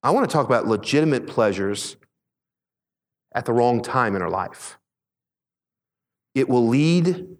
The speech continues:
it will feed, or it will feed your hunger. <clears throat> I, um, several months ago, I had told you this.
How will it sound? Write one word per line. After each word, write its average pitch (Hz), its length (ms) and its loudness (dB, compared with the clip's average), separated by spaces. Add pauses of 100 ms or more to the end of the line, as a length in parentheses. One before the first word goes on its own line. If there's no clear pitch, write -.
(1000)
it 131 120 2
will 117 140 2
feed, 165 540 -2
or 113 200 2
it 127 200 2
will 113 120 -2
feed 156 460 -4
your 113 180 0
hunger. 92 640 -8 (2500)
<clears throat> 180 40 -4 (500)
I, 143 320 2
um, 104 300 -2
several 127 320 0
months 120 260 0
ago, 101 280 2 (920)
I 113 120 2
had 98 100 0
told 110 260 2
you 104 100 0
this. 101 440 -2